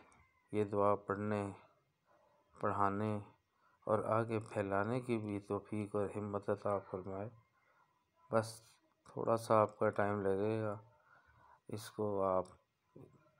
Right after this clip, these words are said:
آگے شیئر کا بٹن دبائیں گے تو آگے چلی جائے گی انشاءاللہ۔ باقی یہ ہے کہ انشاءاللہ وقتاً فوقتاً یہ سلسلہ پیش کرتے رہیں گے۔ خوشبوؤں کا بھی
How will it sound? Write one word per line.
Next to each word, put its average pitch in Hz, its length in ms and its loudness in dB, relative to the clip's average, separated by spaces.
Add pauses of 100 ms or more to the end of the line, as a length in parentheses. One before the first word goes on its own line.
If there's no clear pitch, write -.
(480)
آگے 104 300 -2
شیئر 107 340 0
کا 110 160 2
بٹن 101 360 0
دبائیں 104 420 2
گے 101 140 0
تو 98 200 -2
آگے 95 220 0
چلی 104 320 -2
جائے 104 220 0
گی 104 160 -10 (1000)
انشاءاللہ۔ 104 460 -14 (1300)
باقی 120 300 8
یہ 123 260 6
ہے 113 120 8
کہ 113 280 2
انشاءاللہ 107 500 4 (360)
وقتاً 110 340 0
فوقتاً 107 540 -4 (1120)
یہ 107 60 -8
سلسلہ 107 520 -2
پیش 101 220 -6
کرتے 107 380 -2
رہیں 104 280 -4
گے۔ 101 100 -10 (1160)
خوشبوؤں 107 520 0
کا 110 180 4
بھی 101 220 -2